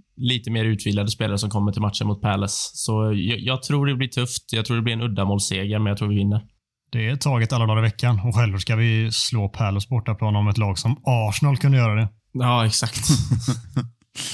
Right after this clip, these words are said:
Speaker 2: Micke, vad slutar matchen då?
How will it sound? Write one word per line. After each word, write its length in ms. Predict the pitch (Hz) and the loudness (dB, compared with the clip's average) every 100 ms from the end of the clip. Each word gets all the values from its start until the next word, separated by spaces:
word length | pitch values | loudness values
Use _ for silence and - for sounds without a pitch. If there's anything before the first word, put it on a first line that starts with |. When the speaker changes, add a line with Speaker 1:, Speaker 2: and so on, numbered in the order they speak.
| - - - - - _ _ _ _ _ - | -10 -12 -16 -20 -20 _ _ _ _ _ -2
Speaker 2:
Micke, 220 | 165 - 170 143 | -2 2 0 2
vad 140 | 160 151 | 2 2
slutar 460 | 170 147 151 160 | 2 2 2 2
matchen 380 | 170 143 - 156 | 2 2 2 2
då? 120 | 165 | 2